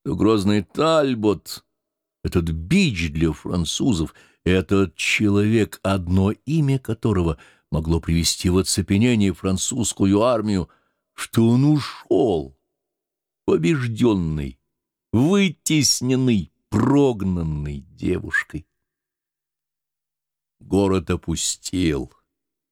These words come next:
Изо всех ворот потянулись толпы народа. Точно муравьи копошились они вокруг английских бастилий,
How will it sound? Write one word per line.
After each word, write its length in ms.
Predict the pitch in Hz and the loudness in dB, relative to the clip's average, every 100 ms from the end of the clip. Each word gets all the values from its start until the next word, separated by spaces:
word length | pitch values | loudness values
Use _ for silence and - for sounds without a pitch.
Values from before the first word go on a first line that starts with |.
| _ _ - | _ _ -4
Изо 160 | 82 | -2
всех 440 | 82 - 101 95 - | -2 0 0 -2 -2
ворот 340 | 90 98 92 | -2 -2 -2
потянулись 640 | 95 87 98 98 98 - - | -6 -2 0 2 0 -4 -6
толпы 500 | - 95 90 - 92 | -2 0 0 -4 -4
народа. 640 | 85 85 80 80 73 82 - _ _ _ _ _ _ _ _ _ _ | -2 -2 0 -2 -2 -6 -10 _ _ _ _ _ _ _ _ _ _
Точно 400 | 120 120 - 127 | -2 0 0 2
муравьи 720 | 135 139 143 139 117 113 147 151 | 2 2 2 0 -2 -2 0 0
копошились 680 | 143 135 131 - 139 127 | -2 -2 -2 0 0 0
они 180 | 131 131 | 2 2
вокруг 460 | 127 117 120 123 120 | 2 0 -2 -2 0
английских 640 | 120 107 117 - - 113 | -2 0 0 -2 -4 -4
бастилий, 640 | 110 107 - - 123 104 | -2 -2 -4 -2 0 0